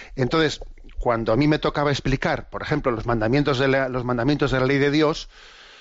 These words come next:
pues el "no robarás", el tal, pues, jo-, pues claro, era un tema caliente, era un tema caliente que, que, que tenía, pues, una, una expectación por parte de los oyentes y solían estar las siete líneas a tope llenas de llamadas, ¿no?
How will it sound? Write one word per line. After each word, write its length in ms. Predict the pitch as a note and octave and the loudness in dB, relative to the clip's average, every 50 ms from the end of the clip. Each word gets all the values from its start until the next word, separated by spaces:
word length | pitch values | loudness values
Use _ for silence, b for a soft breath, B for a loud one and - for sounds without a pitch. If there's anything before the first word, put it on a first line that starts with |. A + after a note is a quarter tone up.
| B B B B B B B _ - | B B B B B B B _ -18
pues 160 | - - - A#2 | -14 -10 -6 -2
el 120 | B2 C3+ | 0 2
"no 80 | C#3 C3 | 2 2
robarás", 680 | A#2+ B2+ A#2+ B2 C3+ D#3 D#3 D3+ D3 D3+ C#3+ - - | 2 2 2 2 2 2 0 0 0 0 -2 -2 -4
el 120 | C3 A#2 - | -4 -4 -2
tal, 240 | - D3+ D3+ D3 | -2 -2 -2 -4
pues, 300 | - G#2+ G2+ - - - - - | -6 -8 -8 -8 -10 -12 -14 -16
jo-, 180 | - F2 F2 | -14 -14 -10
pues 120 | - - - | -8 -6 -4
claro, 160 | - C3 C3 | 0 0 0
era 120 | B2 A#2+ C3 | 2 2 0
un 100 | C3+ C3 | 0 0
tema 220 | D3+ C3+ C#3+ C3+ | 0 0 -2 -2
caliente, 720 | - C3 A#2+ C3+ D#3 E3+ F3 D#3 C3+ - D3 D3+ F3+ - | -2 0 0 2 2 2 2 0 0 0 0 0 0 -2
era 140 | - B2+ B2+ | -4 -4 -4
un 80 | C3 B2 | -2 -2
tema 180 | C#3+ C3 C#3 | 0 -2 -2
caliente 460 | C3 - C3 C3 C#3 C#3 C#3 C3 E3 - | 0 0 0 2 2 2 0 0 -2 -2
que, 240 | - A#2 A2 A2 - | 0 0 0 -2 -4
que, 300 | - A#2+ A2+ G#2+ G#2 - - - _ - - - - - | -4 -4 -2 -2 -2 -6 -10 -20 _ -20 -18 -16 -12 -6
que 80 | - A2 | -6 -4
tenía, 380 | - G#2+ A2 B2 C#3 C3+ B2+ | -2 0 2 2 4 2 2
pues, 180 | A2 A#2+ A2 - | 0 -2 -2 2
una, 280 | D3 C#3 C3+ C3+ C#3+ - | 2 2 2 2 0 -2
una 220 | D3 C3 C3+ C3+ | 0 0 2 2
expectación 680 | B2+ B2+ - - - - - C#3 B2 - - D#3 D3 C3 | 2 0 -2 -4 -4 -2 -2 -2 -2 0 0 0 0 0
por 140 | C3 A#2+ - | 0 -2 0
parte 200 | - C#3 - C#3+ | -2 0 0 2
de 100 | C#3 C#3+ | 2 2
los 120 | C#3+ C3+ | 2 0
oyentes 480 | C3+ C#3+ C3+ C#3+ C3+ A#2+ - D#3+ - B B B B B B B B | 0 0 0 0 0 0 -2 -2 -2 B B B B B B B B
y 80 | - C#3 | -4 -2
solían 320 | - B2 A2+ B2 C3 C3+ | 0 0 2 2 2 2
estar 240 | C3+ - - D3 - | 0 0 -2 -2 -2
las 180 | C3 A#2 G#2+ - | 0 -2 -2 -2
siete 420 | - - C3+ C#3+ D3+ C#3+ - C#3+ | -2 0 0 0 0 2 2 2
líneas 600 | C#3+ D3 D3 C#3+ D3 C#3+ C#3+ D3+ E3+ E3+ - - - - - - - | 2 2 0 0 0 2 2 2 0 -2 -4 -8 -14 -16 -12 -4 -2
a 120 | A2+ A2+ | -2 -2
tope 360 | - - C#3+ C3 - E3 D3+ C3 | 0 0 -2 0 0 0 0 0
llenas 280 | C3+ C#3 C#3 B2+ A#2 | 0 0 0 0 0
de 120 | - B2+ G#2+ | 0 -2 0
llamadas, 500 | A2+ A#2 D#3 G#3 G#3+ B2+ G#2 G2 G2+ E3+ | 0 0 0 0 -2 -2 -4 -6 -4 -4
¿no? 120 | A#3 | -4